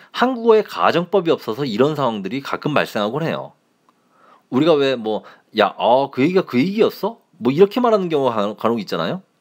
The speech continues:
그리고 나중에 이제 말을 맞추고 나서 오해가 풀리는 그런 경우들 중에 한국어에 가정법이 없어서 발생하는 상황들이 종종 있어요.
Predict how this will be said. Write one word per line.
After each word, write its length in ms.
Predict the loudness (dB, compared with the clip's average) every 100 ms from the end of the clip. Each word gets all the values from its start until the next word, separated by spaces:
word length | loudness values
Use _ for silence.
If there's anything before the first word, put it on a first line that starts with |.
| _ _ _ _ _ _ _ _ _ _ -4
그리고 220 | 0 2
나중에 340 | 2 0 -2
이제 180 | -2 0
말을 220 | 2 2 0
맞추고 280 | -2 -2
나서 160 | -4 -2
오해가 320 | 0 0 0
풀리는 460 | -6 -6 -6 -6 -14 _ _ _ _ _ _ _ _ _ _
그런 260 | 2 4 4
경우들 360 | 0 0 -4
중에 440 | -4 -2 -2 -4 -10 _ -20 -18
한국어에 640 | -4 -2 -2 0 2 2 0
가정법이 640 | -2 0 0 0 -2 2
없어서 320 | 0 0 -4 -2
발생하는 500 | -2 -2 -4 -4 -4
상황들이 440 | -6 -6 -8 -8
종종 380 | -4 0 2 2
있어요. 440 | -2 -4 -6 -6